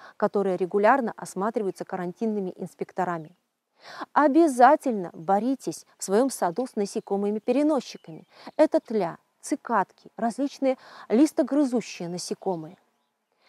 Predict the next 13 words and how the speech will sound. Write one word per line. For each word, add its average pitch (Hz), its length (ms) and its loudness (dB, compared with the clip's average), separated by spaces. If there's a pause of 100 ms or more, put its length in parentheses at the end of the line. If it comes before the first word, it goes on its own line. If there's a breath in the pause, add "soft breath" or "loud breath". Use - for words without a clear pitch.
(340 loud breath)
Своевременно 220 800 2
боритесь 220 440 -2
с - 120 -20
сорняками 254 640 0
под 262 200 2
вашими 226 360 8
кустарниками. 175 800 -2
Дело 233 220 4
в - 60 -10
том, 349 220 2
что - 220 -2
вирусы 269 440 4
способны 180 680 -2